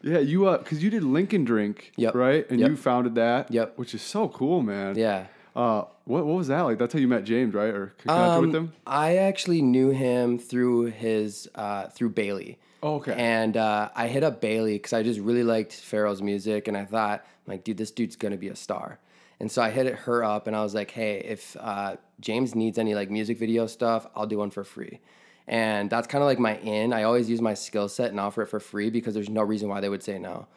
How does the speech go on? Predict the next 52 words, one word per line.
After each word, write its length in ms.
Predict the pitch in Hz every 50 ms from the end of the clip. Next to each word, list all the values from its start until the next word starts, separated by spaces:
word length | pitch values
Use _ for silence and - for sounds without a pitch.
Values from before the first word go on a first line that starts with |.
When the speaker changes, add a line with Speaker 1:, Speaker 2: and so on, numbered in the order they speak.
| _ _
Speaker 1:
Mm-hmm. 140 | - 131
Speaker 2:
unless 260 | 110 113 110 104 104 -
my 280 | 107 104 98 101 98 -
skill 300 | - - - - 113 101
set 180 | - - 104 -
wasn't 240 | 104 98 98 95 87
there. 180 | 101 101 98
And 140 | 95 95 95
so 320 | - - 110 101 98 95 - - - - - - _ _ _ -
that's 200 | 120 127 127 -
how 60 | 143
I 100 | 131 131
met 200 | 127 120 113 92
James. 420 | 110 113 110 110 104 104 101 98
But 440 | - 110 117 113 107 107 - - - - - -
in 120 | 123 120
terms 280 | 120 - 151 170 180 156
of 140 | 117 101
Lincoln 320 | 104 113 117 113 123 117 107
Drink, 420 | 98 107 107 104 104 104 101 - _ _ _ _ _ _ _ _ _
when 120 | - 123
I 40 | 127
was 120 | 127 123 135
running 160 | 135 147 147
my 120 | 135 127
agency, 800 | 107 104 110 117 104 117 117 117 - - 117 110 110 107 107 107 - -
I 100 | 113 113
was 220 | 117 113 110 104
thinking 360 | - _ - 139 131 139 147
of 100 | 143 127
ways. 520 | 110 110 113 110 110 110 113 110 110 - - _ _ _ - - - -
So 180 | - - 156
I 40 | 143
kept 220 | - - 202 202 -
hearing 300 | - - 147 139 127 123
all 120 | 117 117
the 80 | 113 113
time, 300 | - - 120 113 113 110
it's 100 | - -
like, 100 | 117 - -
"Oh, 140 | 139 143 143
do 80 | 139
you 40 | 143
know 140 | 143 139 131
so-and-so?" 340 | 123 - 139 127 123 120 117
It's 80 | 107
like, 120 | 113 113 127
"No, 260 | 156 165 175 170 170
I 240 | 165 139 120 151 151
know 180 | 147 151 143
of 240 | - 131 143 143 135
them," 380 | 135 123 120 120 120 120 120